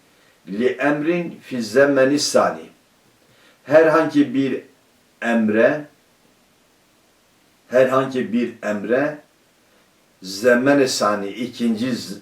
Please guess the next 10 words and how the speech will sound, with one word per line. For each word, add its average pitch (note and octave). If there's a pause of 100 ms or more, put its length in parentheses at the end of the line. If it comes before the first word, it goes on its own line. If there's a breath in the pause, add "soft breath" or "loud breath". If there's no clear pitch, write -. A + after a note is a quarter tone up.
zemende G#2 (1700)
bir A#2+
şey A#2+
ne B2
yapılır? A#2 (1300)
Nispet G#2+
edilir. G#2 (1800)
Bir B2
şeyin C3 (580)
ispat, A#2